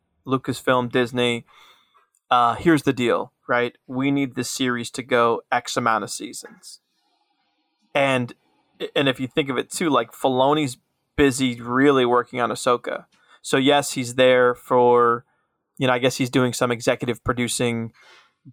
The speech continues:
but I mean, ultimately this is, like, John's,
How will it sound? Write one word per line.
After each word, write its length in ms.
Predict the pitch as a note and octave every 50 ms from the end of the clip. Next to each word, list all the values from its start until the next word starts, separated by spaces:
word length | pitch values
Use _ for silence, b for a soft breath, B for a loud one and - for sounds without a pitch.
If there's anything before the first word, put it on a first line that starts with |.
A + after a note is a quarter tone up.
| _
but 140 | - C3 B2
I 80 | B2 A#2+
mean, 420 | A#2+ A#2+ A#2+ A#2+ A#2 A#2 A#2 - _ _ _ _ _ _ _ _ _ _ _ -
ultimately 520 | - C#3 C3+ - - B2+ B2+ A#2+ A#2+ A#2+ A#2
this 240 | A2+ B2 A#2 -
is, 120 | B2+ A#2 - _
like, 200 | - A#2+ B2 A2
John's, 480 | - - A#2+ A#2 A#2 A#2 A#2 - - -